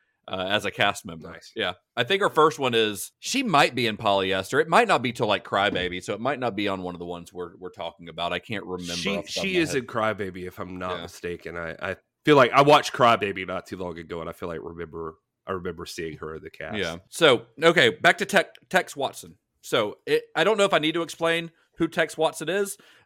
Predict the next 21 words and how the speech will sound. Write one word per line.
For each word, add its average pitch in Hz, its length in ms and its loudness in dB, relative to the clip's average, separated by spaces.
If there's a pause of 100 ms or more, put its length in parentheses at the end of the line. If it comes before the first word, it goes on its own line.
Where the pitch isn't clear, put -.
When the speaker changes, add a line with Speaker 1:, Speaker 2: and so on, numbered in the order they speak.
Speaker 1:
Uh, 120 100 2
he's 117 100 0
a 117 40 -12
pretty 147 240 -2
famous 139 400 -2
figure 147 400 -2
in 127 160 -4
pop 139 260 0
culture, 156 380 0
but 123 200 -2
just 135 320 -2
for 135 120 -4
the 117 240 -4 (280)
uninitiated 151 720 -2
who 127 80 -8
might 131 200 -2
not 139 120 -6
know 143 160 -2
who 139 200 -6
he 139 100 -4
is, 131 320 -4